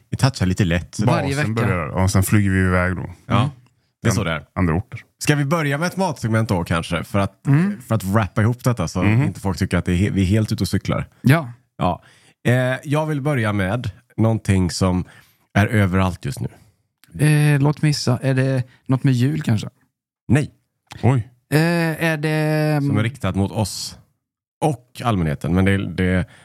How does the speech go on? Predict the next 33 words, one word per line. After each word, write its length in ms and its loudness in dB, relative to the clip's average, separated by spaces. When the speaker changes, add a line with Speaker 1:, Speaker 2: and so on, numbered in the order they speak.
Speaker 1:
det 80 2
har 40 6
kommit 280 2
väldigt 260 -2
mycket 240 -2
till 220 0
oss. 240 -14
Speaker 2:
Ja, 80 0
till, 280 4
eh, 140 2
till 200 0
matkoma, 1000 0
menar 280 0
du, 60 -8
eller? 220 -6
Speaker 3:
Är 140 4
det 80 0
en, 200 0
är 100 2
det 60 2
en 120 0
dryck? 460 -4
Speaker 1:
Ja. 260 -4
Speaker 3:
Är 100 4
det 40 6
en 140 2
öl? 440 0
Speaker 1:
Ja. 300 -4
Speaker 3:
Ska 160 -2
den 100 2
vara 140 2
varm? 400 -2
Speaker 1:
Ja. 340 -4